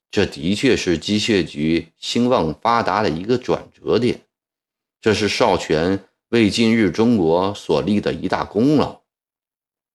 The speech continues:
除开高昌庙外，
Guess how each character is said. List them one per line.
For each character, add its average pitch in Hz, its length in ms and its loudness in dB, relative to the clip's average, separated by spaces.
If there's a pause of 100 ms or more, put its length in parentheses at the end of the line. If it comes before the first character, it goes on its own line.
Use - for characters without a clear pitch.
(920)
除 104 240 0
开 98 320 2
高 117 260 2
昌 117 220 -2
庙 120 360 2
外， 64 420 0